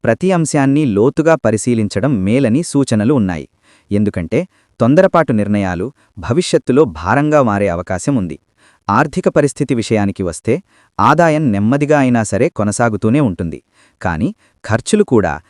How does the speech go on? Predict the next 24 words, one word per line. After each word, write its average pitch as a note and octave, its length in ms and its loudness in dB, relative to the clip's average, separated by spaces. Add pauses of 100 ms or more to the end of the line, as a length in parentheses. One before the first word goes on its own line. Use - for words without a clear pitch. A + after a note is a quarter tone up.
(180)
అదే C3+ 240 2
స్థాయిలో C#3 480 0
ఉండే A2 260 0
సూచనలు G#2+ 480 -2
ఉన్నాయి. E2+ 320 -2 (380)
ముఖ్యంగా G2+ 480 -2 (320)
కుటుంబ D#3+ 340 2
అవసరాలు, G2 540 0 (340)
ఆరోగ్యం, G#2 520 0 (360)
పిల్లల F3+ 260 4
భవిష్యత్తు G2+ 640 -4 (320)
లేదా D3+ 300 4 (160)
ఇంటి D#3+ 260 0
సంబంధిత C3+ 540 0
పనులపై G#2 460 -2 (320)
డబ్బు A#2 320 0
ఖర్చయ్యే A2+ 440 0
అవకాశం F#2 500 -4
ఉంది. D#2+ 200 -6 (400)
కాబట్టి G2+ 380 0 (360)
ఈ D#3 120 4
రోజుల్లో F#3 440 4
మీరు D3 280 0
చేసే B2 300 0